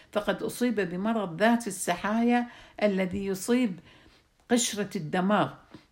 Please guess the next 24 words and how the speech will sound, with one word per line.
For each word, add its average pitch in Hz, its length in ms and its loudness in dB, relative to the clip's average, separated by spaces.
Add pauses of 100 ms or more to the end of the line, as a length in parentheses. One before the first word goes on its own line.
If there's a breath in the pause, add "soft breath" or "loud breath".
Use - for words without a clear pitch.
(160)
كنوع 214 340 4
من 196 220 -2
المضاعفات 175 880 -2
التي 196 360 -6
تصيب 180 480 -4
مريض 202 380 -2
الحصبة، 175 640 -4 (480 loud breath)
وقد 190 340 -2
أثر 190 440 0
المرض 180 440 -2
عليه 208 480 0 (300 loud breath)
ففقد 208 460 -4
عقله 214 460 -2
وت-، 233 460 -2
وترك 214 540 -4
الدراسة. 151 800 -2 (1200 soft breath)
ومن 254 260 4
الذكريات 240 720 0
التي 226 360 0
لا 214 220 2
زالت 240 400 2
حاضرة 196 440 0
في 185 200 -8
مخيلتي 165 960 -4